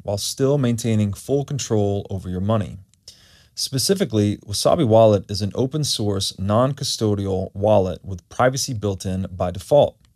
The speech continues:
By using Wasabi, you're effectively putting the private back in private property. Wasabi Wallet is an easy to use privacy wallet that can support any amount of Bitcoin transactions.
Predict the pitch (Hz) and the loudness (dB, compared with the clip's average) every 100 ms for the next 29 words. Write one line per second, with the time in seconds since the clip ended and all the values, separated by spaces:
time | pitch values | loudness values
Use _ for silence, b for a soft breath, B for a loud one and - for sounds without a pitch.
0 | _ b b b b b 104 123 190 208 | _ b b b b b 0 2 2 2
1 | 156 107 101 87 87 98 120 113 107 107 | 2 0 0 0 0 -6 -6 -4 -2 2
2 | 143 156 143 131 - 104 101 104 95 - | 2 2 -4 -6 -4 -2 -2 -2 -6 -6
3 | - 147 104 101 - 101 95 101 95 - | 2 2 4 0 -4 -2 -2 -2 -6 -6
4 | 82 - - 135 123 110 - - _ _ | -8 -8 0 2 2 -2 -16 -20 _ _
5 | B B B B B - 160 202 175 143 | B B B B B 0 2 4 6 8
6 | 143 107 - 107 113 - 147 175 180 190 | 8 6 2 -2 -2 -2 -6 -2 -2 -2
7 | 180 139 135 127 117 117 104 101 90 87 | -4 -4 -4 -2 2 4 2 -2 -2 -2
8 | 76 101 104 104 - 107 - 139 - _ | -4 -6 -4 -4 -4 -4 0 0 0 _
9 | 156 175 131 113 123 98 - - - 92 | 0 0 2 4 4 2 -4 -16 -14 -8
10 | 101 - 90 - 90 104 101 - - 107 | -8 -6 -6 -6 -2 0 0 -4 -12 -14
11 | - | -14